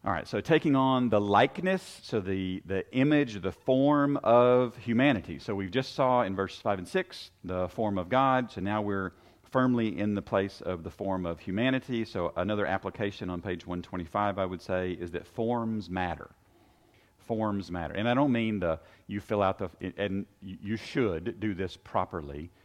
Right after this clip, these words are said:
Don't cheat on your taxes. But I'm not talking about, like, tax forms. I'm talking about shapes and images and the way in which we present to send messages.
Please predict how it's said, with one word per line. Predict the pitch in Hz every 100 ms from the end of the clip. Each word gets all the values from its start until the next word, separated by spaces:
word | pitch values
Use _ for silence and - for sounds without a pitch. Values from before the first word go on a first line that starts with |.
| _
Don't | 95 101 98
cheat | - - 120 -
on | 98 92
your | 90
taxes. | - 87 76 - - -
But | 85
I'm | 80 90
not | 110 - -
talking | 107 - 80
about, | 73 73 69 - _ _ -
like, | 82 78
tax | - 98 90 -
forms. | - 82 71 -
I'm | 82
talking | 87 85
about | 80 - - _ -
shapes | - 131 120 - - -
and | 95 90
images | 117 117 110 101 95 92 98
and | 98
the | 87
way | 85 87 107 131
in | 135 117 107 98
which | 110 -
we | 90 101 113
present | - 127 104 87 92 104 165 214 - _ _ _ _ _ _ -
to | - 131
send | - 135 127 127 101
messages. | 101 101 - 80 - - - -